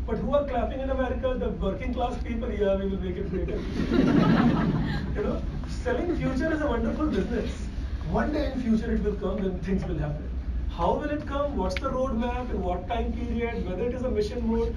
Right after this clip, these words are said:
So check it every three years, every one year. No, no, all that is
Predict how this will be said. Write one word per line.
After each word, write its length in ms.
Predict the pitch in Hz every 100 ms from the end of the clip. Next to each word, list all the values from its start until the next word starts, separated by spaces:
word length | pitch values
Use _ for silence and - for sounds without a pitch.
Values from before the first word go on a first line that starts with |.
| - -
So 100 | 226 - 240
check 140 | 262 254
it 40 | 220
every 160 | 220 233
three 180 | 247 247
years, 240 | 226 226 214
every 240 | 196 240 214
one 120 | 214 214
year. 160 | 214 - -
No, 100 | 247
no, 120 | 196 170
all 80 | 196 320
that 80 |
is 40 | -